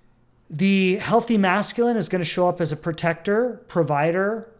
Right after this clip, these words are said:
honorable, caretaker. The healthy feminine is gonna show up as the nurturer, the mother, the, the kindness, the generosity. So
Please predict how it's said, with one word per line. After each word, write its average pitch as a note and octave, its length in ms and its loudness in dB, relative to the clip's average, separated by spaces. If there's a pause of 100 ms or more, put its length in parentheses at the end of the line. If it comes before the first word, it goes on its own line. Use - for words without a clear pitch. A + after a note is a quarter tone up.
(380)
honorable, G#3 920 0 (320)
caretaker. G#3 880 -2 (1000)
The D#3+ 80 -2
healthy F#3 300 -2
feminine G#3+ 520 0
is F#3+ 180 -4
gonna F3+ 180 -4
show E3+ 320 0
up D#3+ 240 2
as D#3 260 -2
the D#3+ 140 -2
nurturer, F#3 800 -4 (100)
the D#3 100 -4
mother, D#3+ 680 -2 (720)
the, D#3+ 720 -2 (200)
the D#3 140 -6
kindness, F#3+ 880 -2
the D#3+ 160 -6
generosity. D#3+ 1120 -4 (800)
So F#3+ 720 8